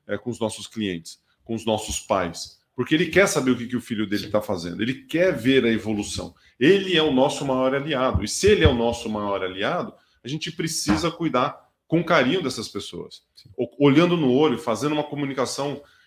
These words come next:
Speaker 1: é, adequada, estudando mais,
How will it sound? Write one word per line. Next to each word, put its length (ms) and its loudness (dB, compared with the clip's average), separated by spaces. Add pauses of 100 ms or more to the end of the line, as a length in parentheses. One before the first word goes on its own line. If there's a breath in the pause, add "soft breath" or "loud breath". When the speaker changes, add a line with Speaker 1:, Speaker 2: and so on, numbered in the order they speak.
Speaker 1:
é, 140 -2
adequada, 840 0 (180)
estudando 760 -2
mais, 540 -4